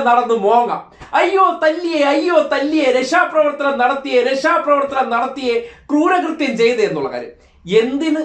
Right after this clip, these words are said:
ഇത് ചെയ്യേണ്ടി വന്നു എന്ന് മാപ്രകൾ മിണ്ടില്ല. അതായത് എവിടെയെങ്കിലുമൊക്കെ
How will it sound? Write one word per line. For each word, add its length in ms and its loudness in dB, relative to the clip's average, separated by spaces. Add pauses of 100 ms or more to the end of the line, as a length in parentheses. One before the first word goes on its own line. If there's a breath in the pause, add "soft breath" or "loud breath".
(120)
ഇത് 220 -6
ചെയ്യേണ്ടി 440 -2
വന്നു 260 -2
എന്ന് 260 -2 (140)
മാപ്രകൾ 580 0
മിണ്ടില്ല. 360 -8 (420 soft breath)
അതായത് 340 2 (420 loud breath)
എവിടെയെങ്കിലുമൊക്കെ 880 0